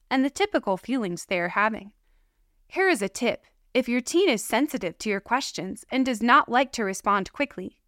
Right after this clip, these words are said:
save the questions when you have a longer drive. Teens tend to feel safer when you are not looking at them directly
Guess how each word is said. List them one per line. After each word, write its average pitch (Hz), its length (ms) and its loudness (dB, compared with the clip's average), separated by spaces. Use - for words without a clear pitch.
save 359 300 0
the 453 100 2
questions 202 640 -2
when 233 160 0
you 240 180 0
have 214 220 0
a 202 40 0
longer 190 380 0
drive. 208 540 -2
Teens 330 380 2
tend 330 220 2
to 320 80 -12
feel 208 160 0
safer 208 440 -4
when 220 200 -2
you 226 100 0
are 208 100 2
not 196 200 2
looking 254 320 -2
at - 100 -4
them 185 220 -2
directly 180 560 -4